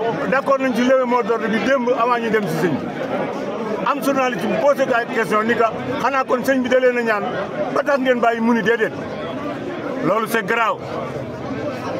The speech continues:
Su fekkee ne yàlla dafa dogal ñun ñu dem ci sëñ bi, te am ñoo xam ne demuñu ci sëñ bi,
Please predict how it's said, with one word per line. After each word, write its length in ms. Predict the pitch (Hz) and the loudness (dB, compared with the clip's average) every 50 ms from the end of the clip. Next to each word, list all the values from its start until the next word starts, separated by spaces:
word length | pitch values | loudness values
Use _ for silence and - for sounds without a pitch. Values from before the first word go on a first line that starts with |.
| - - - - 285 294 277 - - - - - - - - - - - | -4 -4 -4 -4 -4 -4 -4 -4 -4 -6 -6 -6 -6 -6 -8 -8 -4 -2
Su 80 | 247 233 | 0 2
fekkee 260 | 277 294 - 285 277 | 2 2 2 2 2
ne 120 | 269 269 | 2 2
yàlla 200 | 262 262 247 240 233 | 2 2 0 2 0
dafa 140 | 240 233 240 | 0 2 2
dogal 220 | 240 233 226 220 208 | 2 2 2 2 2
ñun 180 | 214 233 240 240 | 4 4 4 4
ñu 60 | 254 | 4
dem 160 | 262 262 240 | 2 2 0
ci 60 | 202 202 | 2 0
sëñ 160 | 220 247 214 | 0 0 0
bi, 960 | 175 - 196 202 - - - 165 - - - - - - - - - - - - - - - - - - | -2 -2 -4 -4 -4 -4 -6 -6 -6 -6 -6 -6 -6 -6 -6 -8 -4 -4 -2 -2 -2 -2 -4 -6 -2 -2
te 60 | 233 - - | 0 0 2
am 120 | 285 277 262 | 2 2 4
ñoo 160 | 269 269 254 | 4 4 4
xam 180 | 214 226 254 240 | 2 0 0 0
ne 80 | 226 208 | 0 0
demuñu 320 | 190 240 240 240 226 226 | 2 2 2 2 0 0
ci 100 | 175 214 | 0 0
sëñ 180 | 196 240 247 202 | 0 2 0 0
bi, 80 | 156 123 | 0 -4